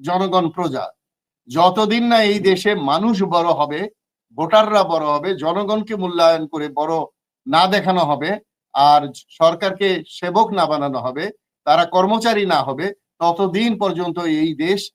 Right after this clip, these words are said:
কখনোই প্রকৃত মুক্তি, প্রকৃত গণতন্ত্র এবং প্রকৃত ব্যবস্থাপনায়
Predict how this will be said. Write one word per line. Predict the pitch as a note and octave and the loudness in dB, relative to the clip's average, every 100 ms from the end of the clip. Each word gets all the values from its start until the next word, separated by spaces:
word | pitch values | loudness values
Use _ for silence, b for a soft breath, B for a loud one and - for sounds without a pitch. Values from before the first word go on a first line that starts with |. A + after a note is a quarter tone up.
| _ _ - | _ _ -2
কখনোই | E3+ G3+ G#3+ G#3+ E3+ A#2 - _ _ _ _ b b _ | -2 0 0 0 -2 -4 -12 _ _ _ _ b b _
প্রকৃত | G#3 A3 A#3 G3 | 0 0 0 -2
মুক্তি, | G3+ D#3+ E3+ - A3 D4 - _ | -2 -2 -6 -6 -8 -8 -14 _
প্রকৃত | E3+ G3 G3 G#3+ G#3 | -2 -2 -2 -4 -4
গণতন্ত্র | D3+ D#3 E3+ F3+ F#3+ F#3 G#3+ A3+ _ _ | -4 -4 -4 -4 -6 -2 -4 -6 _ _
এবং | E3 F3+ E3+ | -6 -4 -4
প্রকৃত | F#3+ G3 - A3 A3 A3+ G#3 G#3 _ _ _ | -4 -4 -4 -10 -2 0 0 -6 _ _ _
ব্যবস্থাপনায় | D#3 D#3+ G3 G#3+ F#3+ F#3+ F#3 | 2 2 0 0 -2 -2 -4